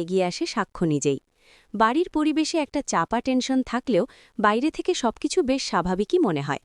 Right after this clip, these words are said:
ছোটকা হালকা ঠাট্টার সুরে বলে, "আপনাদের তো লজ্জা পাওয়ার কিছু নেই, আজ তো আপনাদের ইনভাইট করেই ডাকা হয়েছে।" এতেই বোঝা যায়, ভিতরে ভিতরে অনেক পুরনো ক্ষোভ জমে আছে।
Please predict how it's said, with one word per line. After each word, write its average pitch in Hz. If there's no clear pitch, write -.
ছোটকা 339
হালকা 233
ঠাট্টার 269
সুরে 262
বলে, 180
"আপনাদের 247
তো 370
লজ্জা 175
পাওয়ার 269
কিছু -
নেই, 165
আজ 160
তো 214
আপনাদের 220
ইনভাইট 175
করেই 320
ডাকা 208
হয়েছে।" 151
এতেই 311
বোঝা 277
যায়, 233
ভিতরে 247
ভিতরে 294
অনেক 262
পুরনো 226
ক্ষোভ 220
জমে 165
আছে। 139